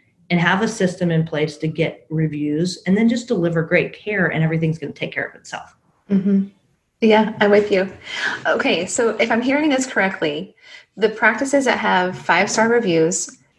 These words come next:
Speaker 2: actually have less revenue than practices that have less than perfect five-star reviews.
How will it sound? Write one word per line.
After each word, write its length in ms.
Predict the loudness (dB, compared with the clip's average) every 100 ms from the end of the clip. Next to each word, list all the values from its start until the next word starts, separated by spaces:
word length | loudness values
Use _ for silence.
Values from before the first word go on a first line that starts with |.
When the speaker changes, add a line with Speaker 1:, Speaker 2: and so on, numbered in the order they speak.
| -4
Speaker 2:
actually 840 | -2 0 0 2 2 2 -2 -10 _
have 480 | -4 0 2 0 -6 -20 _ _ _ _ -12 -6
less 420 | 0 0 0 0
revenue 520 | 0 0 -2 -2 -2 -8 _ -10 -2
than 300 | 0 2 2
practices 460 | 0 -2 0 0
that 120 | 0 0
have 300 | 0 0 0
less 240 | -2 0
than 120 | -4
perfect 600 | -4 -6 -6 -8 -8 -10
five-star 440 | -2 0 0 -2 -4
reviews. 540 | -6 -8 -8 -10 -10